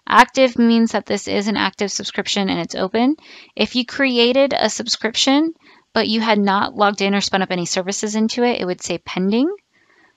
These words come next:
um, while it's being created. Um, or if you terminated a subscription or if you terminated a department,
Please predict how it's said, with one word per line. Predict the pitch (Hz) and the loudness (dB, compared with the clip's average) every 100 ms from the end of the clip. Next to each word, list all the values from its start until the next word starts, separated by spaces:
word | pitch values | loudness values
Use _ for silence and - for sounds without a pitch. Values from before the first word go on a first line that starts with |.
| _ | _
um, | - 190 185 | -2 0 2
while | 190 196 | 4 2
it's | 196 | 2
being | - 196 | -2 -2
created. | 180 - 180 180 214 294 302 _ _ _ _ | -2 -4 -4 -2 -2 -4 -8 _ _ _ _
Um, | - 202 202 - | -2 2 2 2
or | 220 233 | 4 4
if | 240 247 | 4 0
you | |
terminated | 226 - 254 254 254 247 220 | -4 2 4 6 4 4 0
a | |
subscription | - - - 233 - 202 170 147 | -4 -6 -2 -2 2 2 0 -2
or | 175 | -6
if | 180 | -6
you | 190 | -8
terminated | - 208 208 202 202 190 | -4 0 2 2 0 -2
a | 175 | -8
department, | - - 185 - 185 311 - | -12 -4 -4 -2 -2 -2 -4